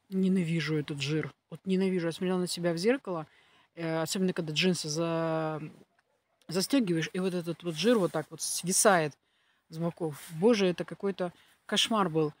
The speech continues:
Э, мало того, что это на самооценку кромешно влияло, потому что, э, старался одевать, особенно на работе, какие-то пиджаки, которые это все скрывают, там перед мужем лишний раз этот живот, э, обвисший не показывать. Вот. И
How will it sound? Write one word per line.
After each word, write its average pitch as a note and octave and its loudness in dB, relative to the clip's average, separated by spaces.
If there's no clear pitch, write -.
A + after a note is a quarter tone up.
Э, D#3 -4
мало F#3+ 4
того, F#3+ 2
что - -2
это F3 0
на G3 0
самооценку G3+ 0
кромешно G3+ 0
влияло, D3+ -6
потому E3+ -8
что, E3 -4
э, G3 -8
старался F3+ 0
одевать, E3 0
особенно D#3+ -4
на E3 0
работе, G3 0
какие-то D#3 -12
пиджаки, G#3 -4
которые A3+ 0
это G#3 -4
все - -8
скрывают, F#3+ -2
там D3+ -10
перед D#3+ -12
мужем B3+ 4
лишний A3 -2
раз A3 -4
этот F#3+ -8
живот, G3+ -2
э, F3+ -2
обвисший G3 2
не G3 2
показывать. F#3 -2
Вот. F#3+ 0
И G#3+ -4